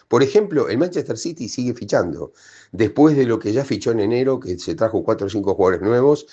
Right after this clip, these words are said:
ahora se trae a Cherki, un muy ofensivo volante del Olympique de Lyon, gran partido hizo Cherki, por ejemplo, contra el Manchester United en la Europa League,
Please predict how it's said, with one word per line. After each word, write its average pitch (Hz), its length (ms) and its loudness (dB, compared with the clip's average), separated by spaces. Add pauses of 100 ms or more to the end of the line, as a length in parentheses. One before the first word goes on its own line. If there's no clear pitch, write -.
(280)
ahora 123 260 2
se 104 140 -2
trae 135 340 4
a 95 160 -4
Cherki, 85 680 -2
un 98 460 -2 (120)
muy 143 260 4
ofensivo - 500 -4
volante 104 540 0 (240)
del 90 160 0
Olympique 98 400 -2
de 92 60 0
Lyon, 123 440 0
gran 117 300 2
partido 95 400 -4
hizo 98 220 -4
Cherki, 110 320 -4
por 87 120 -6
ejemplo, 101 240 -2
contra 85 220 -2
el 87 60 -2
Manchester 90 420 -2
United 87 500 0 (320)
en 95 120 0
la 92 80 4
Europa 98 320 4
League, 135 320 -2